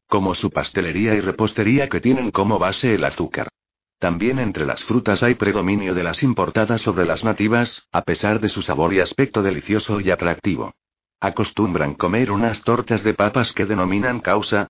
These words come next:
nombre curioso y al que no se le encontraron antecedentes, a menos que se trate de una hispanización del quechua chaucha o papa pequeña. Llevan, fuera de la papa en puré,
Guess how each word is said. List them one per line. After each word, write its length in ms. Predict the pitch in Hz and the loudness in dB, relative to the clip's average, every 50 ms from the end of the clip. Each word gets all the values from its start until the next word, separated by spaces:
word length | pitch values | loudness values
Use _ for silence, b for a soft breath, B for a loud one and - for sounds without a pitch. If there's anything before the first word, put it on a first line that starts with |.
| _ - | _ -6
nombre 360 | 92 101 113 120 113 107 92 - | -2 0 2 2 2 2 2 0
curioso 540 | 85 82 87 92 117 127 120 - 110 101 | -2 0 2 2 2 2 2 0 0 0
y 100 | 95 90 | 0 0
al 120 | 85 82 - | 0 -2 0
que 140 | - 127 110 | 2 2 2
no 100 | 104 87 | 2 2
se 160 | - 147 131 | 2 2 2
le 160 | 107 98 92 | 4 2 0
encontraron 640 | 90 90 - 98 87 82 - 110 123 127 131 117 101 | 0 0 0 0 0 0 2 2 2 4 4 4 2
antecedentes, 880 | 95 92 - 104 - 90 76 87 101 107 98 135 135 131 - - - _ - | 0 -2 -4 -6 -4 -2 0 0 0 0 0 0 0 -2 -2 -6 -12 _ -4
a 120 | 87 87 | -2 0
menos 380 | 92 120 131 131 127 107 - - | 2 2 4 4 2 2 0 0
que 140 | - 110 | -2 0
se 140 | - - 120 | 2 0 2
trate 280 | - 107 110 110 120 110 | 2 2 2 2 2 2
de 100 | 90 87 | 2 2
una 180 | 101 107 90 | 2 2 2
hispanización 1080 | 85 110 123 - - - - _ - - 80 76 82 82 80 76 - - 98 107 113 110 | 0 -2 -2 -4 -8 -12 -14 _ -4 -4 -2 -2 -2 -4 -4 -4 0 2 2 2 4 4
del 160 | 107 101 - | 2 2 2
quechua 400 | - 117 127 - - - 104 104 | 2 0 0 0 -2 -4 -4 -2
chaucha 460 | - - 90 98 120 117 - 117 98 | -2 0 0 0 0 0 0 0 0
o 80 | 90 87 | 2 2
papa 300 | 92 95 98 113 131 117 | 2 2 2 2 0 0
pequeña. 480 | 90 85 - 95 76 65 60 53 50 - _ _ _ _ _ _ _ _ - | 0 0 -2 -2 -2 -2 -6 -8 -10 -14 _ _ _ _ _ _ _ _ -8
Llevan, 460 | 80 85 95 110 117 120 123 123 127 - _ - | -2 0 0 2 2 2 0 0 -2 -4 _ -12
fuera 340 | - - 113 127 131 139 131 | -4 2 4 4 6 4 4
de 120 | 113 107 | 2 0
la 140 | 101 67 - | -4 -4 -2
papa 380 | - 90 92 92 - 113 101 | 0 0 2 2 2 0 0
en 120 | 98 95 92 | 0 -2 -2
puré, 400 | - 82 80 95 120 135 127 | -2 0 2 2 2 2 0